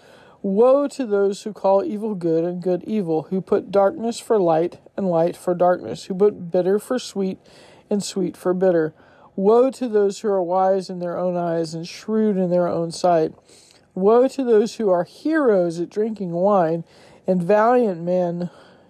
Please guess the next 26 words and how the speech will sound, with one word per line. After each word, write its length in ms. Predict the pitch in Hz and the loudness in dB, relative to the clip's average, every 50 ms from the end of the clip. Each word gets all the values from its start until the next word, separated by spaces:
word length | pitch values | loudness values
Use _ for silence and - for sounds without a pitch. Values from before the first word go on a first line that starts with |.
| _ _ _ - | _ _ _ -2
in 300 | 196 196 190 185 180 - - | 0 0 0 0 -2 -6 -8
mixing 500 | - 202 196 208 196 - - 190 175 170 175 | -4 -2 0 0 0 -2 -4 -6 -6 -6 -6
strong 420 | - - 202 190 180 175 170 170 | -6 -4 0 0 0 0 0 -2
drink, 360 | 175 196 208 196 175 165 - - _ - - - - _ _ _ | 0 0 2 0 0 -2 -6 -14 _ -20 -20 -20 -20 _ _ _
who 180 | - 240 226 | 4 4 6
acquit 500 | 202 196 180 - - - 277 302 302 _ | 6 4 2 -2 -2 -2 -2 -2 -2 _
the 80 | - 226 | -8 -6
guilty 480 | 185 175 180 180 180 180 - 190 175 170 | -2 0 2 2 0 0 -4 -6 -8 -4
for 240 | - - 180 180 | -2 0 2 2
a 60 | 175 165 | 2 2
bribe 580 | 165 190 196 185 175 165 160 156 165 170 165 - _ _ _ _ _ _ _ _ _ _ _ - - _ _ _ _ - | 2 2 4 4 4 4 2 2 0 -2 -6 -10 _ _ _ _ _ _ _ _ _ _ _ -20 -20 _ _ _ _ -2
and 180 | - 202 190 185 | 0 2 2 4
deprive 640 | 185 180 - - - 220 220 220 220 220 208 196 | 2 0 0 0 2 2 4 4 4 4 2 0
the 180 | 196 - 113 147 | -4 -6 -4 -4
innocent 480 | 185 185 190 180 - - 190 175 - - | -4 -4 -4 -6 -6 -6 -8 -8 -6 -6
of 100 | 175 165 | -8 -6
his 220 | 143 170 170 170 175 | -4 -4 -4 -2 -2
right. 500 | 175 175 180 165 151 - - - - - - _ _ _ _ _ _ _ _ _ _ _ _ _ _ _ _ _ _ _ _ _ _ _ _ _ _ _ _ _ _ _ _ _ _ _ _ _ _ _ _ _ _ _ - - _ _ _ _ _ _ _ | 0 2 4 4 2 0 -2 -6 -12 -20 -20 _ _ _ _ _ _ _ _ _ _ _ _ _ _ _ _ _ _ _ _ _ _ _ _ _ _ _ _ _ _ _ _ _ _ _ _ _ _ _ _ _ _ _ -20 -20 _ _ _ _ _ _ _
So 240 | - - - 185 190 | -6 -2 0 2 2
it's, 380 | 190 190 - - - - - - - - - - - - - - - - - - - - | 2 2 0 -4 -6 -8 -8 -8 -10 -12 -14 -16 -16 -14 -14 -16 -16 -18 -20 -20 -20 -6
they're 220 | - 208 214 214 208 | 0 2 4 4 4
saying, 640 | 208 - 226 208 185 180 180 180 185 180 175 180 - | 4 2 2 2 2 2 2 0 -2 -4 -6 -10 -6
"We 260 | - 180 190 220 247 | -2 0 2 4 4
haven't 260 | 262 285 277 220 208 | 4 2 2 0 -4
seen 200 | - - 190 180 | -4 -4 -2 -2
the 220 | 175 175 170 - | 0 -2 -2 -2